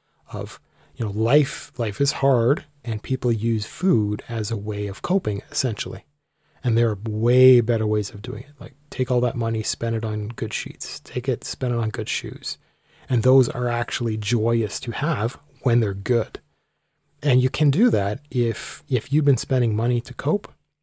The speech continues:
and you've been spending money on something as transient as, as food, like, that might taste good for a half an hour, and then it's done. But y-,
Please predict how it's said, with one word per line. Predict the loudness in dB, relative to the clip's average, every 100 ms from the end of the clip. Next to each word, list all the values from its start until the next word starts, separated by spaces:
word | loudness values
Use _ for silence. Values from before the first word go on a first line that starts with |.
| _ -18 -2
and | 0
you've | 2
been | 0
spending | -2 0 2 2
money | 2 0
on | -2
something | -4 -2 -4
as | -4
transient | -8 -8 -4 -2 2 0 0 -6 -10
as, | -8 -6 -8 -10 _ -10
as | -8 -8 -8
food, | -2 2 2 2 -2 -10 _ _ _ _ _ -4
like, | -2 2
that | 2 2 2
might | 2 2 -2 _ _ -4
taste | 2 2 2
good | 2 2 0 _ -20
for | -10 -4 -2 -2 -4 -8 _ -6
a |
half | -4 -4 -4 -4
an |
hour, | -4 -6 -14 _ _ _ -2
and | 2
then | 2
it's | 0 -2
done. | 2 2 2 -8 _ -20 -4
But | -2
y-, | -2